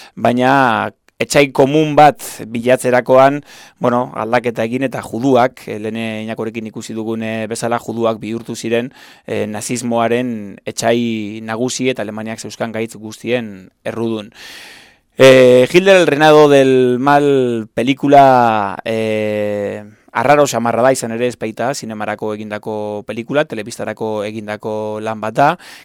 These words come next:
Christian Duguay zuzendari frantziarrak zuzendu zuen, nahiz eta pelikula kanadiarra den. Bi episodiotan, eh, banatua dago. Egia esan, eh, Duguayren, eh,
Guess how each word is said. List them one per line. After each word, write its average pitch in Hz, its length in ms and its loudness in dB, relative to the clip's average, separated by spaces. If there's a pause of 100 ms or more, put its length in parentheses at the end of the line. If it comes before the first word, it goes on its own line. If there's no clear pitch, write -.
Christian 117 840 -2
Duguay 120 400 2
zuzendari 113 520 -8
frantziarrak 113 600 -4
zuzendu 110 340 -12
zuen, 165 260 2
nahiz 180 180 -8
eta 113 100 -4
pelikula 110 600 -6 (320)
kanadiarra 107 640 -2
den. 160 240 4 (420)
Bi 156 360 2
episodiotan, 127 800 2
eh, 113 540 -4
banatua 113 500 -2
dago. 156 380 4 (560)
Egia 156 300 4
esan, 180 680 -2 (100)
eh, 113 680 0
Duguayren, 120 1600 -2
eh, 107 800 -6